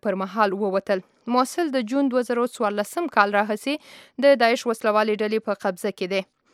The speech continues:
د رسنیو تر مخه د امریکا لوړپوړي پوځي چارواکو ویلي په وروستیو کې شاوخوا زر، اه،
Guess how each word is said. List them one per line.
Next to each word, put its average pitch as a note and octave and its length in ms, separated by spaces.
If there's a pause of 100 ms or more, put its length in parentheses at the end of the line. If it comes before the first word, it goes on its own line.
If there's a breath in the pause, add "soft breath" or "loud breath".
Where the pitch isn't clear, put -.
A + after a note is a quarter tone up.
(840 soft breath)
د G3 100
رسنیو G3 540
تر G3 200
مخه C4 360
د A#3 240 (100)
امریکا G#3+ 380
لوړپوړي A3+ 640 (200)
پوځي B3 400
چارواکو G#3 520
ویلي A3 340
په B3+ 200
وروستیو D4+ 460
کې D#4 180
شاوخوا C4 540
زر، B3 420
اه، - 760